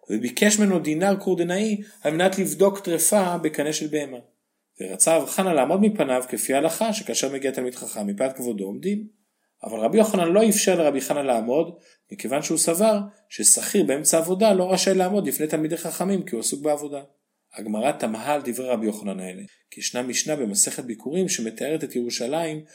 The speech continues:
בשעה שמביאי הביקורים היו מגיעים לעיר. כתוב שכל בעלי האומנויות, כלומר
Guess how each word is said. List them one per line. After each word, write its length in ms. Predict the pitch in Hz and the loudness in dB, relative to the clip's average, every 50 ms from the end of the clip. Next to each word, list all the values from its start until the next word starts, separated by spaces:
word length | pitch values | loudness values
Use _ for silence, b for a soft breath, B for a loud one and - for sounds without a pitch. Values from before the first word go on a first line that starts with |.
| b b b b b | b b b b b
בשעה 340 | - 110 - - 127 - 156 | -6 -4 -2 0 0 0 0
שמביאי 380 | 151 - 156 139 123 120 131 143 | 0 0 -2 -2 -2 -2 0 -2
הביקורים 420 | 143 143 135 - - 127 143 143 | 0 -2 -4 -6 -6 -4 -4 -2
היו 120 | 131 123 127 | -2 -2 -2
מגיעים 320 | 127 120 120 120 120 120 | -4 -6 -6 -8 -6 -4
לעיר. 240 | 113 101 - - - - _ _ _ _ _ _ | -4 -4 -4 -8 -12 -16 _ _ _ _ _ _
כתוב 360 | - - - - 202 214 190 | -20 -6 0 2 4 4 4
שכל 280 | - - 160 - 165 165 | 2 -2 0 2 2 2
בעלי 220 | 151 135 120 127 | 4 4 4 4
האומנויות, 640 | 143 156 156 156 156 160 175 196 214 208 196 202 - | 4 4 2 0 0 2 4 4 6 6 4 2 -2
כלומר 220 | 139 135 131 117 | -4 -2 -2 -2